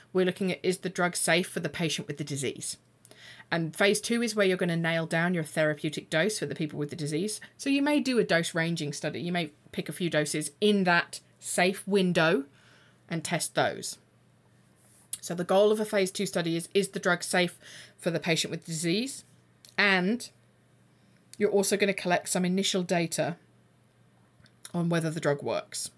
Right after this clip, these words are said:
Now, the primary goal of phase two is, is the drug safe?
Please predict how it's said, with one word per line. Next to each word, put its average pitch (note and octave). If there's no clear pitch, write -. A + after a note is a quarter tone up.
Now, E3
the D#3
primary G3+
goal E3
of D3+
phase D3+
two D#3+
is, C#3+
is D3
the C#3+
drug C3
safe? -